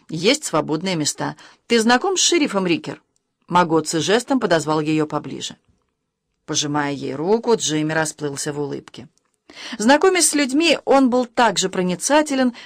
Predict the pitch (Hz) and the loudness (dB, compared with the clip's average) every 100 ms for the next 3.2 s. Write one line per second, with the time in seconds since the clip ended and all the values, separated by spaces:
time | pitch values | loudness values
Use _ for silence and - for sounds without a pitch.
0 | - 311 320 269 262 269 - 240 233 - | -2 0 4 4 4 4 0 -4 -4 -4
1 | 226 233 247 208 143 64 - _ _ _ | -6 -4 0 0 -2 -8 -18 _ _ _
2 | 151 - 214 226 202 - 165 170 190 196 | -8 0 6 6 6 2 0 0 0 2
3 | 190 | 2